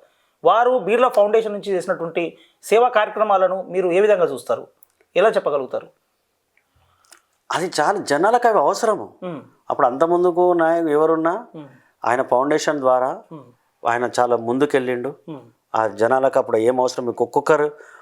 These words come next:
Speaker 2: పక్క వారు పట్టించుకోని టైంలో కరోనా వచ్చింది, ఇంట్లో ఒక పేషెంట్ ఉండంటే
Speaker 1: ఉమ్.
Speaker 2: పక్క వాళ్ళు భయపడే టైంలో కూడా
Speaker 1: ఉమ్.
Speaker 2: నేనున్నా అని చెప్పి ధైర్యంగా ముందుకెళ్ళిండు.
Speaker 1: ఉమ్.
Speaker 2: వారికి ఏం కావాలనో వాళ్ళ అవసరాలు ఏందో తీర్చిండు.
Speaker 1: ఉమ్.
Speaker 2: జనాలు ఉన్నాడు కాబట్టి ఆయనకు అవకాశం వచ్చింది.
Speaker 1: ఉమ్.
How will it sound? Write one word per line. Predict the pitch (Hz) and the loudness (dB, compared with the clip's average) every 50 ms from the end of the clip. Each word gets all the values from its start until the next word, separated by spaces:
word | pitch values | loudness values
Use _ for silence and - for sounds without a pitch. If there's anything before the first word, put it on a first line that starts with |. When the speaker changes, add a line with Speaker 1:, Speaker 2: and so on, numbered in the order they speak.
| _ _ _ | _ _ _
Speaker 2:
పక్క | 131 131 - - | -2 0 2 2
వారు | 170 165 165 170 170 | 2 2 4 0 2
పట్టించుకోని | 165 160 156 156 160 151 143 - - 151 143 135 | 2 0 0 0 -2 -6 -6 -2 0 0 0 2
టైంలో | 135 127 123 123 120 120 113 - - - | 0 0 0 0 0 -2 -4 -4 -4 -2
కరోనా | - 113 113 123 127 135 | 0 2 2 2 2 2
వచ్చింది, | 131 123 120 120 - 127 123 123 120 | 2 2 0 -2 -4 -10 -8 -6 -6
ఇంట్లో | 117 113 - 123 | -4 0 0 2
ఒక | 117 120 113 | 2 2 2
పేషెంట్ | - 117 120 - 131 120 113 | 2 0 0 0 -4 -4 -4
ఉండంటే | 117 113 113 113 107 131 165 175 - - | -6 -4 -4 -2 0 -2 -2 -2 -8 -18
Speaker 1:
ఉమ్. | 156 143 139 139 _ _ - | -18 -18 -18 -20 _ _ -2
Speaker 2:
పక్క | 117 - - | 0 4 2
వాళ్ళు | 151 151 156 151 143 | 2 2 2 -2 0
భయపడే | 127 135 135 127 117 127 120 120 | 2 2 2 2 2 2 2 2
టైంలో | 117 - 117 120 131 135 131 123 | 0 0 -2 -2 2 0 0 2
కూడా | 113 117 110 117 123 143 - - | 2 0 0 0 -2 -4 -8 -14
Speaker 1:
ఉమ్. | 165 151 131 _ | -20 -20 -18 _
Speaker 2:
నేనున్నా | - 107 117 127 135 135 135 139 151 156 | -4 -2 0 2 2 0 2 2 2 0
అని | 160 151 | 2 0
చెప్పి | 147 143 - 151 | -2 0 0 -2
ధైర్యంగా | 131 117 117 120 120 127 123 123 | 0 2 2 4 2 2 0 0
ముందుకెళ్ళిండు. | 117 107 101 101 95 90 - 90 85 82 87 85 - _ - | -4 -4 -6 -10 -10 -8 -8 -8 -8 -8 -14 -18 -20 _ -16
Speaker 1:
ఉమ్. | 170 156 135 120 117 _ _ _ _ - | -14 -14 -14 -16 -20 _ _ _ _ -2
Speaker 2:
వారికి | 98 110 123 127 - - 113 | 0 2 2 2 -2 0 2
ఏం | 120 135 143 | 2 2 4
కావాలనో | 135 135 135 135 131 | 2 2 2 2 0
వాళ్ళ | 127 120 117 110 104 | 0 0 0 0 0
అవసరాలు | 104 117 117 139 135 131 127 | -2 -2 0 0 0 0 0
ఏందో | 120 110 113 113 | 0 -2 -2 -4
తీర్చిండు. | - 104 95 - - - - - - - _ 165 | -4 -4 -12 -12 -14 -16 -16 -16 -18 -20 _ -16
Speaker 1:
ఉమ్. | 156 143 131 - 117 _ _ _ _ _ _ _ | -16 -16 -18 -20 _ _ _ _ _ _ _ _
Speaker 2:
జనాలు | 113 101 120 123 139 147 143 139 | -2 0 0 2 2 2 2 0
ఉన్నాడు | 123 123 143 147 139 | 0 2 0 0 2
కాబట్టి | 135 131 120 120 117 - 139 | 2 0 0 0 -2 -2 -2
ఆయనకు | 123 113 113 107 - 98 98 | -4 -4 -4 -8 -6 -4 -2
అవకాశం | 95 98 101 98 113 107 - 110 104 | 0 0 0 0 -2 -2 -4 -4 -10
వచ్చింది. | 98 92 - - - 107 123 165 185 _ _ _ | -10 -12 -12 -12 -12 -12 -12 -12 -14 _ _ _
Speaker 1:
ఉమ్. | 170 143 | -20 -20